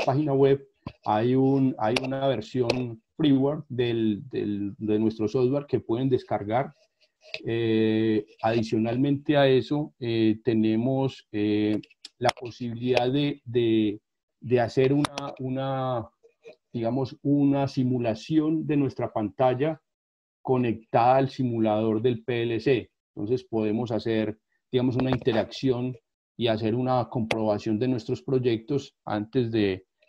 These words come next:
de ir al, al campo, pues de ir al sitio de trabajo, podemos hacer nuestro propio desarrollo y lo podemos, eh, verifi-, verificar y simular en, en, en el software.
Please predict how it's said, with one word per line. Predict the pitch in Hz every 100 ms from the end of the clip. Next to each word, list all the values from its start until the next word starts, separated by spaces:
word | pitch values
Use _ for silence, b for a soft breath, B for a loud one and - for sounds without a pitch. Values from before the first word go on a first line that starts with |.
| -
de | 107
ir | 110
al, | 120 120 117
al | 113 110 110
campo, | 139 113 113 -
pues | 110
de | 110
ir | 107
al | 123
sitio | 117 143 131 - 135 123
de | 113
trabajo, | 113 110 143 143
podemos | - 117 110 110 127 - - _ b
hacer | - 107 120
nuestro | 127 131 139 -
propio | 120 - 143
desarrollo | 135 139 135 139
y | 143
lo | 135
podemos, | - 110 113 123 127 131 - - _ _ _ _
eh, | - 147
verifi-, | 127 123 113 113 110
verificar | 117 113 110 110 110 - 110
y | 127
simular | 123 110 104 101 104
en, | 117 117 117 -
en, | 107 104 104
en | 98
el | 90
software. | 87 131 110 85 82